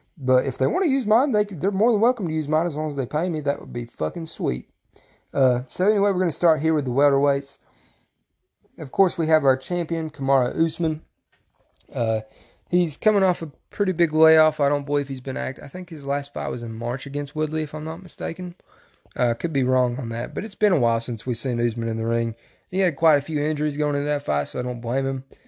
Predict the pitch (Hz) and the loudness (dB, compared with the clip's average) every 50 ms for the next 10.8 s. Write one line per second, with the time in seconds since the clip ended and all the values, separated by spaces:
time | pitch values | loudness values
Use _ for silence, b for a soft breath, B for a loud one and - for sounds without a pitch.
0 | b b b _ - 139 143 143 139 139 156 147 139 139 139 135 123 120 117 135 | b b b _ 0 2 2 2 2 2 2 2 2 2 2 0 0 -2 2 2
1 | 139 135 131 131 135 143 143 147 139 147 147 147 143 - 160 156 147 - - 139 | 2 4 4 4 2 2 0 -2 0 2 0 0 0 0 -4 -4 -4 -6 -8 -10
2 | 123 127 131 127 123 131 131 143 135 131 120 120 127 127 143 151 - - 135 135 | -10 -10 -10 -4 -2 0 0 0 0 -2 0 2 2 2 2 0 -2 -6 -8 -6
3 | 123 117 110 117 123 131 135 - 131 123 120 120 131 113 117 127 139 143 - 131 | -6 -6 -4 -2 -2 -2 -2 -4 -8 -10 -8 -6 -4 -2 0 -2 -2 -4 -6 -10
4 | - - - 127 117 - - - 120 127 131 - - 156 147 143 135 120 113 104 | -12 -10 -12 -12 -12 -12 -8 -6 -4 -4 -4 -4 -6 -8 -6 -8 -8 -10 -8 -8
5 | 110 110 113 120 135 143 - - 156 160 156 - 156 156 156 151 165 165 170 170 | -6 -4 0 0 0 0 -2 -2 -4 -4 -2 -2 -2 -2 -2 -2 -4 -4 -4 -4
6 | 170 170 b b b b b b b b b - 131 127 131 131 127 123 117 - | -6 -8 b b b b b b b b b -2 0 2 4 4 2 2 0 0
7 | - 151 139 135 135 127 123 123 117 110 117 - 147 147 147 143 139 139 139 - | 4 4 4 4 4 0 -2 -2 -2 -4 -6 -4 -2 0 0 0 0 0 -2 -6
8 | - 131 123 127 123 123 120 123 117 123 127 131 127 123 120 123 123 123 120 117 | -8 -6 -4 -2 -2 -2 -4 -8 -8 -6 -4 -4 -2 -2 -2 -2 0 0 0 0
9 | 117 - b b b b b b b b b b b b b _ _ _ _ _ | -2 -4 b b b b b b b b b b b b b _ _ _ _ _
10 | _ _ - 220 180 160 139 - - 123 117 117 - 113 110 | _ _ -16 -12 -10 -10 -8 -6 -4 -2 -2 0 0 -2 -4